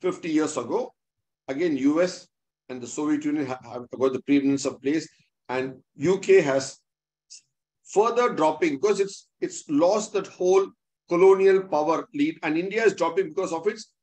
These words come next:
erroneous socialist policies, which is keeping in, which is ho-, shackling India from growing forward.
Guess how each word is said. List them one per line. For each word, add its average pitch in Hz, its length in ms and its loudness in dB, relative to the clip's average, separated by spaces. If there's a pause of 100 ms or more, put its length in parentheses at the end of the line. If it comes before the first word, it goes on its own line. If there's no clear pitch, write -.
(640)
erroneous 240 760 0
socialist 202 840 0
policies, 160 640 -4 (220)
which - 180 -4
is - 140 -8
keeping 240 760 -6 (460)
in, 180 260 0 (100)
which 156 220 -4
is - 260 0
ho-, 202 200 6
shackling 240 680 0
India 208 280 2
from 202 220 0
growing 170 340 2
forward. 117 400 -2